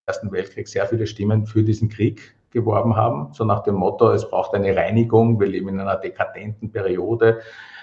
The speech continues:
äh, und Krieg kann diese, die, die, dieses beseitigen, dieses dekadente Zeitalter. Und jetzt, wenn man si-, sich umsieht, überraschend oder nicht, für mich nicht einmal so überraschend, vor allem diese grün, äh, linksliberale Öffentlichkeit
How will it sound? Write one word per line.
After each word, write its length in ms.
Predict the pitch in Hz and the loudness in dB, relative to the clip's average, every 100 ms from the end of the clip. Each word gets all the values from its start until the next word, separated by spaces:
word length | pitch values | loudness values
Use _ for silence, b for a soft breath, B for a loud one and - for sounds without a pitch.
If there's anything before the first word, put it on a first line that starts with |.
| B 101 | B 2
äh, 40 | |
und 640 | 98 98 98 107 104 - | 4 6 4 0 -4 -6
Krieg 300 | - 113 - | -4 -2 -2
kann 220 | - 107 101 | -4 -2 0
diese, 720 | 110 113 104 107 104 107 - | 2 4 6 4 0 -4 -8
die, 220 | 110 107 | -10 -10
die, 260 | - 104 107 | -8 -8 -6
dieses 520 | 113 117 113 107 107 | -8 -8 -8 -6 -6
beseitigen, 800 | - - - - - 120 123 123 | -6 -6 -6 -6 -4 -4 -4 -8
dieses 420 | - 104 104 104 - | -14 -10 -8 -6 -4
dekadente 540 | 101 - - 98 107 | -2 0 0 0 0
Zeitalter. 600 | 101 80 104 98 - - B B B B B | 2 2 4 4 4 2 B B B B B
Und 160 | 113 104 | 8 12
jetzt, 260 | 117 - | 12 12
wenn 100 | 135 | 10
man 120 | 127 117 | 10 8
si-, 140 | - - | 2 -12
sich 200 | 117 - | -10 -6
umsieht, 540 | 135 120 135 135 - - - _ - 120 - _ | -6 -2 -2 -2 -14 -18 -20 _ -16 -16 -16 _
überraschend 640 | 113 123 110 101 110 127 113 | 0 4 4 4 2 2 2
oder 180 | 110 | 4
nicht, 380 | 104 110 151 - | 4 2 0 -2
für 80 | 117 | 0
mich 180 | 120 117 | 0 0
nicht 160 | 117 | -2
einmal 200 | 117 107 | -2 -2
so 180 | 104 135 | 0 2
überraschend, 560 | 120 117 95 - 120 110 | 4 4 4 2 -2 -2
vor 100 | 87 | -2
allem 220 | 104 107 | -2 -4
diese 360 | 107 104 104 101 | -4 0 2 0
grün, 640 | - 107 117 120 107 107 | -4 -2 0 0 -2 -2
äh, 400 | 104 104 98 98 | -4 -2 -4 -6
linksliberale 840 | 101 117 113 117 110 95 92 101 | -8 -10 -8 -8 -4 0 0 0
Öffentlichkeit 720 | 98 98 110 107 107 - 90 | -4 -6 -10 -10 -8 -4 -4